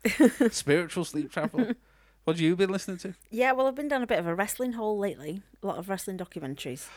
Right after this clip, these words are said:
Speaker 2: Oh, yeah, yeah, yeah.
Speaker 1: So I've been on Spotify finding the old, um, wrestling theme tunes, putting them on and sort of remembering the good, like, good times when I was younger, and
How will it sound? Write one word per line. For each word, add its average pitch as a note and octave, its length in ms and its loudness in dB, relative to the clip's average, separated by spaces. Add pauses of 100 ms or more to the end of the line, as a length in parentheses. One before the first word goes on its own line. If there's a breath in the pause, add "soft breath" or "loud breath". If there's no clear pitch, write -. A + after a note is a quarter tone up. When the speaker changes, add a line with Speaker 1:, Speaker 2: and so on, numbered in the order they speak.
(120 loud breath)
Speaker 2:
Oh, F3 680 2
yeah, D#3+ 160 -2
yeah, D3+ 160 -2
yeah. C3+ 180 -4 (460)
Speaker 1:
So F#3 460 0
I've F3 160 -4
been G3 100 -2
on F#3 80 -4
Spotify F#3 580 -6
finding E3+ 380 -6
the E3 100 -6
old, E3 420 -8 (720 soft breath)
um, E3 500 -4 (200)
wrestling E3+ 380 -4
theme F3 280 -6
tunes, F3 640 -6 (100)
putting - 220 -8
them E3 60 -8
on E3+ 160 -6
and D#3 140 -8
sort - 160 -10
of E3 120 -18 (260)
remembering E3+ 720 -4 (960)
the E3+ 100 -4
good, D#3+ 180 -4 (360)
like, D3 180 -2
good F#3 160 -6
times F3+ 260 -4
when E3 80 -6
I D#3 40 -4
was D#3 140 -4
younger, E3+ 320 -4
and D#3 240 -6